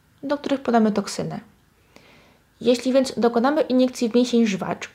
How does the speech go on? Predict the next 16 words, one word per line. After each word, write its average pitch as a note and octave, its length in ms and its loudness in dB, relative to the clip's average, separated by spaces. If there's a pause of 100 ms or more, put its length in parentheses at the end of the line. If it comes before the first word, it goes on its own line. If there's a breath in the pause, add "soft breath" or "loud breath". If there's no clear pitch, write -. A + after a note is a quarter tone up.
którego A#3 420 2
to A3+ 260 2
nadaaktywność G#3+ 800 0
powoduje G3+ 480 2
bruksizm, C4 560 -4 (340 soft breath)
zmniejszymy C#4+ 480 0
jego G3+ 160 4
napięcie, F3 640 -2 (580)
a D#4+ 80 2
tym D#4 180 -8
samym G#3+ 360 2 (380)
przykre - 360 -2
objawy F#3+ 500 0
i - 140 -6
ich B3 100 -6
następstwa. G3+ 600 -6